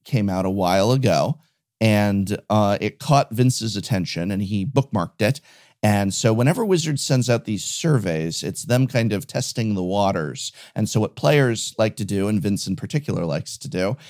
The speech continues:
is look at these surveys and try and reverse engineer. What are they planning that the questions in the survey might indicate that they're trying to see if they can, you know, pull off? And so this was a survey about Commander a while back. And so Vince is gonna ask the questions,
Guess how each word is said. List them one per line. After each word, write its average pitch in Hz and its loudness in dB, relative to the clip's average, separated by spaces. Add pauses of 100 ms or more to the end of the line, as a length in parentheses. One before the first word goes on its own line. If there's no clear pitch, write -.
(140)
is - 4
look 139 2
at 147 0
these 135 0
surveys 104 0
and 98 -6
try 104 -2
and 95 -4
reverse 101 -2
engineer. 98 -2 (220)
What 120 4
are 147 6
they 139 4
planning 107 0 (320)
that 127 2
the - -18
questions 120 2
in 107 0
the 101 0
survey 98 -2
might 95 -2
indicate 95 0 (260)
that 95 -2
they're 101 -2
trying 101 0
to 85 -4
see 95 -2
if - -6
they 90 -6
can, 85 -4
you 107 0
know, 80 -2 (180)
pull 76 -2
off? - -6 (280)
And 113 2
so 110 2
this 127 0
was 196 -2
a 156 -4
survey 95 0
about 92 -2
Commander 104 2
a 101 0
while 90 2
back. 98 2 (320)
And 101 2
so 110 2
Vince 123 2
is 139 -4
gonna 117 2
ask 107 0
the - -6
questions, 101 -2